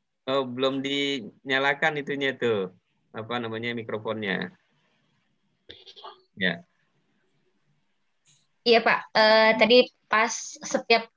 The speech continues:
Speaker 2: nomor, eh, saya merasa saya pilihan saya benar ternyata salah ya. Jadi saya juga bingung sendiri
Speaker 1: <laughs>
Speaker 2: miskonsepsinya di mana gitu. Apalagi yang terakhir, saya sepertinya sudah yakin kalau misalkan F E tiga plus berarti tiga yang keluar dan saya pikir, tapi kok salah gitu.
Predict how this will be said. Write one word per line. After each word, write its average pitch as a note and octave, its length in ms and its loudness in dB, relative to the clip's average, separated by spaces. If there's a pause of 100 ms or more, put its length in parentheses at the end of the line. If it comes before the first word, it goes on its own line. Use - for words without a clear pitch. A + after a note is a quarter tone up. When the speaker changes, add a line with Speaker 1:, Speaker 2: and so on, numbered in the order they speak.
Speaker 2:
nomor, A#3+ 480 4 (480)
eh, A#3 480 0
saya C4+ 200 2
merasa C4 400 0
saya D#4 200 -10
pilihan C4 260 0
saya C4 220 -4
benar A#3 200 -4
ternyata B3 360 -4
salah B3+ 320 -2
ya. A#3+ 160 -4
Jadi A#3 160 -10
saya C#4+ 160 -2
juga B3 160 0
bingung C4+ 240 -6
sendiri A#3+ 440 2
Speaker 1:
<laughs> B3+ 40 -6
Speaker 2:
miskonsepsinya C4 720 -6
di C#4+ 80 -2
mana A#3 260 -2
gitu. A3+ 140 -4
Apalagi A#3+ 440 -2
yang D4 120 -2
terakhir, C#4 480 -4 (300)
saya D4+ 180 -6
sepertinya C#4+ 480 -6
sudah C4 220 0
yakin G#3 500 0
kalau A3+ 280 2
misalkan A#3 360 -6
F - 160 -6
E A#3+ 160 -4
tiga G#3 260 -4
plus C#4+ 220 -10
berarti A#3 280 -10
tiga A#3 300 0
yang A#3+ 40 -2
keluar C4 400 2
dan A3+ 200 4
saya B3+ 220 -2
pikir, A#3+ 320 -4
tapi C#4+ 220 -10
kok D#4+ 140 2
salah C#4 400 4
gitu. A3 220 -4